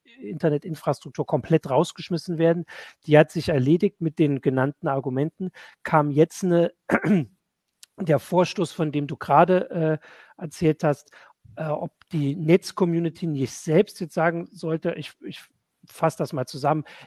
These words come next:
wir können schon was machen, wir sind nicht hilflos, wir müssen jetzt nicht alles zusehen, sondern wir, wir könnten jetzt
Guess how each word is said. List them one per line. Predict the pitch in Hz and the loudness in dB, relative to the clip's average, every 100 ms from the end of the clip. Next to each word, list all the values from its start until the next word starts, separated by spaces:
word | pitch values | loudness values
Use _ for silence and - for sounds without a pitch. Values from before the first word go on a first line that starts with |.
| - | 0
wir | 151 147 | 2 2
können | - 175 190 | 4 2 2
schon | - 185 190 | 0 2 2
was | 147 - | 0 0
machen, | 135 123 - 120 | 2 0 0 -6
wir | 135 131 | -4 -2
sind | 156 - | -4 -4
nicht | 151 - | -6 2
hilflos, | 180 196 170 143 165 | 2 2 0 -4 -2
wir | 139 | -4
müssen | 156 170 | -4 -2
jetzt | 147 - | -2 -2
nicht | 147 143 | -6 -2
alles | 147 - | -2 -4
zusehen, | 175 170 156 | -6 -4 -2
sondern | 151 147 | -2 -2
wir, | 151 175 156 | 0 0 0
wir | 160 | -2
könnten | 175 160 170 | -2 -4 -2
jetzt | 147 - - | -2 -2 -10